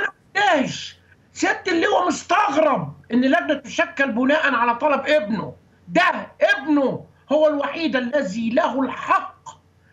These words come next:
في إنه يطلب هذه اللجنة. ده حق أصيل. ويقول إن اللجنة تتكون من نج-، هيئة بريطانية وليس ابنه. ليه؟ إزاي؟ أمال مين اللي هيتابع صحة، آه، آه، أبوه؟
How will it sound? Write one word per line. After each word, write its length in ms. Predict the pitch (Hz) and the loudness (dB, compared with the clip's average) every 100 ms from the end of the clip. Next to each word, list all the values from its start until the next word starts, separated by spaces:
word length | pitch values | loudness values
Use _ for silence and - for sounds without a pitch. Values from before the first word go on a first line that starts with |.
| - | -4
في 100 | 285 | 0
إنه 160 | 262 330 381 | 4 2 2
يطلب 240 | 285 233 | -2 0
هذه 320 | 233 240 302 | 0 0 0
اللجنة. 600 | 285 269 320 240 220 165 - _ _ _ _ _ _ _ _ _ - | 2 2 2 0 -4 -4 -10 _ _ _ _ _ _ _ _ _ -4
ده 60 | 294 | 0
حق 440 | 339 370 339 311 | 0 0 -2 -2
أصيل. 540 | 294 349 370 302 151 - - - | -2 -2 0 0 -4 -10 -20 -4
ويقول 400 | 240 269 349 381 | -2 0 0 2
إن 120 | 330 | 2
اللجنة 380 | 302 330 262 277 | 2 2 0 0
تتكون 640 | 277 277 277 330 339 285 | 0 -4 0 0 2 2
من 160 | 285 285 | 4 2
نج-، 240 | 320 - | 2 0
هيئة 280 | - - 294 | 0 2 0
بريطانية 500 | 247 277 269 302 349 | 0 0 0 0 2
وليس 340 | 285 302 285 285 | 4 2 2 0
ابنه. 420 | 302 214 165 - - _ _ - | -2 -2 -6 -8 -20 _ _ -6
ليه؟ 160 | 180 196 | -4 -2
إزاي؟ 580 | 180 190 262 240 135 - - - | 0 2 2 0 -2 -10 -14 0
أمال 200 | 247 285 | 2 4
مين 300 | 330 392 370 | 4 2 2
اللي 120 | 330 285 | 0 0
هيتابع 540 | 285 285 302 311 254 - | -2 0 0 2 -2 -4
صحة، 380 | 254 285 226 226 | -6 -6 -6 -6
آه، 40 | |
آه، 760 | - - - - - 208 - 180 - - - - | -6 -4 -6 -4 -4 -2 -2 -4 -8 -14 -8 -4
أبوه؟ 400 | - 208 180 | 0 0 0